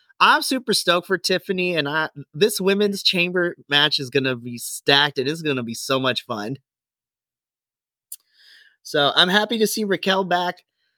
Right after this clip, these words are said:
I hope she does very well. And we'll talk about the women's segment in a little bit later.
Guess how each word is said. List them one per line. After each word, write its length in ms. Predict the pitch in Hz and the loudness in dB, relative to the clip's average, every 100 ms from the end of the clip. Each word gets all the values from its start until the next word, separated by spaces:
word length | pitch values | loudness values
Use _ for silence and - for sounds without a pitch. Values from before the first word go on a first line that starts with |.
| _ _ _ _ _ - | _ _ _ _ _ 2
I 160 | 147 | 4
hope 200 | 151 180 | 4 0
she 140 | - 175 | 0 -2
does 200 | 175 151 | -2 0
very 260 | 165 170 | 2 2
well. 280 | 165 170 170 _ _ _ _ - | 2 2 0 _ _ _ _ 0
And 140 | 180 | 2
we'll 100 | 208 | 2
talk 260 | 208 202 220 | 4 2 2
about 240 | 202 190 | 0 0
the 100 | 160 | 0
women's 320 | 131 139 131 | -2 -2 -2
segment 400 | 139 123 120 117 | -2 -2 -2 -6
in 80 | 117 | -6
a 40 | 123 | -4
little 200 | 123 113 | -4 -4
bit 120 | - | -2
later. 480 | 170 208 208 202 | 2 4 4 2